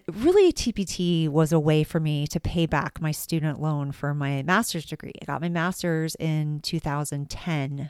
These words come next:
Actually, I graduated two thousand eleven with my master's in educational technology and media design.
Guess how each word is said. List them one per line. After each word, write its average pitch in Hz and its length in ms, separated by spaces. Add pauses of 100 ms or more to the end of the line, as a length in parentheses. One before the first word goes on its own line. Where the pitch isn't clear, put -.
(120)
Actually, 160 240
I - 20
graduated 143 480
two - 140
thousand 139 280
eleven 143 420 (460)
with 160 360
my 151 180
master's 151 540
in 143 400
educational 151 580
technology 143 840
and 147 160
media 190 340
design. - 560